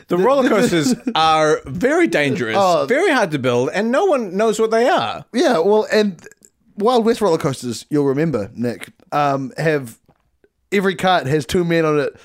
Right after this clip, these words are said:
Speaker 2: pulling a lever up and down. Uh,
Speaker 1: Oh, yeah, yeah, yeah. That
Speaker 2: yeah.
Speaker 1: was the sort of the original roller coaster.
Speaker 2: Yeah, but, like, over loop-de-loops. <laughs> Is the
Speaker 1: That, well, he was the first one to come up with the idea of, he sort of saw a train track and he's like, "What if it went around?"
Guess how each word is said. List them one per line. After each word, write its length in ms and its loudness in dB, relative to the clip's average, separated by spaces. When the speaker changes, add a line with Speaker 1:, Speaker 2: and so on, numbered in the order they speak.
Speaker 2:
pulling 220 0
a 40 2
lever 300 0
up 240 0
and 120 -4
down. 420 0
Uh, 340 2
Speaker 1:
Oh, 60 2
yeah, 140 0
yeah, 220 0
yeah. 220 0
That 140 -6
Speaker 2:
yeah. 140 4
Speaker 1:
was 120 -2
the 100 0
sort 160 0
of 320 -4
the 220 -4
original 420 0
roller 260 0
coaster. 200 -2
Speaker 2:
Yeah, 200 2
but, 180 0
like, 200 0
over 200 0
loop-de-loops. 760 -4
<laughs> 180 -14
Is 240 -2
the 400 -4
Speaker 1:
That, 200 -4
well, 120 -2
he 100 2
was 120 0
the 80 -6
first 220 -2
one 140 -2
to 60 -8
come 140 -4
up 100 -6
with 100 -14
the 80 -2
idea 300 -2
of, 100 -12
he 80 -12
sort 160 -2
of 60 -6
saw 180 0
a 60 0
train 260 -2
track 200 -2
and 80 -6
he's 100 -6
like, 100 -4
"What 140 -4
if 80 -8
it 80 -6
went 220 -4
around?" 800 -8